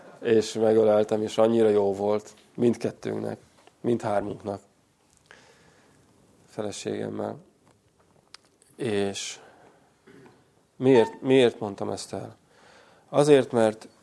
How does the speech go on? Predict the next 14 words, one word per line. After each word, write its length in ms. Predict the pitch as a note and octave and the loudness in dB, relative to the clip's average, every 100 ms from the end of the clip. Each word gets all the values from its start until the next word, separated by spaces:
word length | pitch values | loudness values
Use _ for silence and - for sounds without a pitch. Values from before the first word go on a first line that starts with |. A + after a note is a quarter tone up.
| _ _ _ _ _ _ _ _ _ | _ _ _ _ _ _ _ _ _
mindannyian 840 | C3+ D#3+ C3+ A#2+ A2 G#2 G2+ G#2+ - - _ _ _ _ _ _ | 0 2 2 2 0 -2 -4 -8 -18 -20 _ _ _ _ _ _
az 240 | - A2 B2+ | -16 -14 -10
eredendő 680 | - C#3+ C3 A#2 A2 G#2+ | -2 2 4 4 2 0
bűn 260 | G2+ A2+ A2+ | 0 -2 -2
miatt, 460 | G2+ G2 G#2+ - - - - - - _ _ _ _ - | -4 -8 -8 -14 -20 -20 -20 -20 -20 _ _ _ _ -18
a, 360 | - G#2+ G#2 - _ _ _ _ _ _ _ _ _ _ | -12 -10 -10 -14 _ _ _ _ _ _ _ _ _ _
az 120 | - A2+ | -8 0
ember 440 | C#3 C3 A#2 G#2+ | 2 2 0 0
bűne 340 | A2 B2 G#2+ | -2 -2 -2
miatt 440 | G2 F#2+ F#2 - - - - - _ _ _ _ _ _ _ _ _ _ _ _ _ _ _ _ _ - | -4 -6 -8 -10 -20 -20 -20 -20 _ _ _ _ _ _ _ _ _ _ _ _ _ _ _ _ _ -12
megsértettük 1400 | C#3+ D3+ D#3+ - - - - A2+ G#2 G#2+ G2 - G#2 - _ - | -4 -2 -2 -4 -18 -14 -6 -4 -4 -6 -12 -12 -16 -16 _ -20
Istent, 480 | A#2 - G#2+ F#2+ | -18 -14 -14 -12
megbántottuk 840 | A#2+ B2+ A#2+ G#2+ F#2+ F#2 G2+ - - | -6 -6 -4 -4 -6 -10 -16 -18 -18
Istent. 500 | G#2 - G2+ G2+ | -18 -14 -14 -14